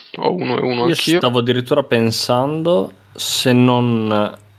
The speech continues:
Speaker 2: rimanere in una posizione separata per ottenere poi un vantaggio a livello di ambush nel momento in cui dovessimo partire con quella.
Speaker 1: Possiamo dividerci, eh. Cioè, due bloccano e tu dal lato fai
Speaker 2: Eh,
Speaker 1: fuoco.
Speaker 2: infatti, cioè, dato che io sono poi quello che,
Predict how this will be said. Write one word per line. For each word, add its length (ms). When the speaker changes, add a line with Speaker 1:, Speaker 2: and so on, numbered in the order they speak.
Speaker 2:
rimanere 520
in 80
una 180
posizione 540
separata 720
per 220
ottenere 500
poi 220
un 140
vantaggio 600
a 40
livello 320
di 200
ambush 560
nel 180
momento 420
in 120
cui 720
dovessimo 480
partire 380
con 160
quella. 460
Speaker 1:
Possiamo 180
dividerci, 540
eh. 220
Cioè, 140
due 180
bloccano 480
e 100
tu 140
dal 220
lato 480
fai 160
Speaker 2:
Eh, 20
Speaker 1:
fuoco. 160
Speaker 2:
infatti, 400
cioè, 140
dato 220
che 100
io 60
sono 240
poi 160
quello 240
che, 220